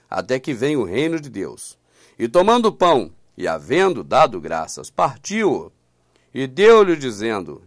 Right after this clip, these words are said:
Isso é meu corpo, que por vós é dado.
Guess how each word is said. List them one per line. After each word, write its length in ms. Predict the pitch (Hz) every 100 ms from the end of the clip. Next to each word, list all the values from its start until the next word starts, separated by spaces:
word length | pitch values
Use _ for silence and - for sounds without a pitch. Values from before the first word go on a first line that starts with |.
| -
Isso 300 | 80 87 110
é 80 |
meu 140 | 147 190
corpo, 600 | 190 208 202 - - - _ _ _ _
que 120 | - 92
por 240 | - 95
vós 340 | 73 90 87
é 100 | 85
dado. 500 | 78 76 73 67 64